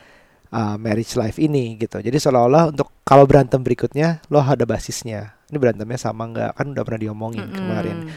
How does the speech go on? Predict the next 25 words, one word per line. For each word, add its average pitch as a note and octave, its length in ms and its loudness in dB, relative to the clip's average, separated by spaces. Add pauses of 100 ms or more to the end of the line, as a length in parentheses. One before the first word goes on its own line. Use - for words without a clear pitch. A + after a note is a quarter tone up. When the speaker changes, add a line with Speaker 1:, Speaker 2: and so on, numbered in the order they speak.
(100)
Speaker 1:
Jadi A#2 200 -4
harusnya A#2 280 -4
kita A#2+ 240 -8
begini G2+ 720 -14
gitu. F#2 560 -12
Speaker 2:
Mm-mm. E3 560 -14
Speaker 1:
Itu - 160 6
berguna A2+ 320 0
banget G#2+ 320 -8
sih. F#2 400 -10 (320)
Jadi C3 480 0 (960)
itu B3 640 2
bikin F3+ 420 2
lo G3 160 6
lebih D3+ 400 2
bisa B2+ 320 -2
mikir. B2+ 400 0
Yang A2 160 -6
keempat B2+ 400 -2
ujungnya C3 400 -6
adalah C3+ 240 -2
kalau C#3 160 2
lo F#3 160 2
bisa D3+ 240 0
mikir B2+ 400 0